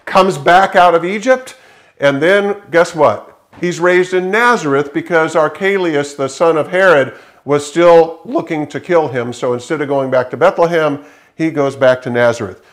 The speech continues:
Look at that. The signs of the times that prove that Jesus is who he says he is. Look at these. Rode into Jerusalem on a donkey.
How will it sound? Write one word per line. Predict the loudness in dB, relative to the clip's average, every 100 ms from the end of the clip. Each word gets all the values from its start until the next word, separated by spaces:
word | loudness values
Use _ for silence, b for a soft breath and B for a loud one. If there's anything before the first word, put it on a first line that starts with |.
| b
Look | 2 2 4
at | 0 0
that. | 0 -2 -14 B B
The | -6
signs | -4 0 4 6 6 4 2 -2 -6 -12 b b b
of | 2 2
the | 0
times | 0 2 4 4 2 0 -6 -10 b b
that | 4 4 2
prove | -2 2 4 2
that | 0 -8
Jesus | -6 -6 -4 -8 -6
is | -8 -8
who | -6 -6
he | -6 -8
says | -8 -4 -2 -2 -8
he | -10 -12 -6
is. | -4 -4 -6 -18 b b b b -10
Look | -4 -2
at | -2
these. | -2 -4 -8 -18 _ _ _ _ _ _ _
Rode | 0 6 6 6
into | 4 0
Jerusalem | -2 -2 0 2
on | 4 4
a | 4
donkey. | 4 4 0 -8